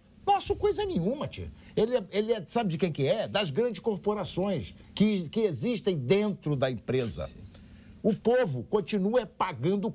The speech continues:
caro pela gasolina. É essa a estrutura megalômana, é um troço enorme.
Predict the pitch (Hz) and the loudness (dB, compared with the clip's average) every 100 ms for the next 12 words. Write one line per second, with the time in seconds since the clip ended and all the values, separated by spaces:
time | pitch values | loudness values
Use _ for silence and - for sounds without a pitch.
0 | - 190 190 180 196 185 180 170 190 175 | 2 2 2 0 0 2 0 0 0 2
1 | 180 95 - - - - - - - - | 0 -4 -8 -20 -20 -20 -20 -20 -20 -20
2 | - - 143 185 233 - 127 131 - 185 | -10 0 4 4 2 -2 -4 -4 0 0
3 | 151 - 220 196 170 196 170 151 143 165 | 0 0 2 2 2 0 0 0 2 2
4 | 196 147 95 120 117 143 147 190 202 - | 2 -2 -6 -6 -4 -2 0 2 0 2
5 | 190 175 180 214 202 151 117 98 | 2 2 2 2 2 0 -4 -6